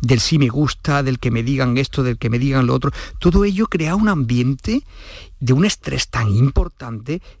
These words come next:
que el estrés es el factor desencadenante más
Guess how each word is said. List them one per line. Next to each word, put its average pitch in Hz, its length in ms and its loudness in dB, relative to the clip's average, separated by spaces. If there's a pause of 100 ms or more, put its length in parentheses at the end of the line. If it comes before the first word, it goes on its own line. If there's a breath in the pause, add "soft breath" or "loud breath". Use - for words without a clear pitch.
(100)
que - 200 0
el 147 160 4
estrés 160 500 -2 (160)
es 151 280 -4 (840)
el 135 320 0
factor - 720 -4
desencadenante 123 1200 -2
más 120 500 0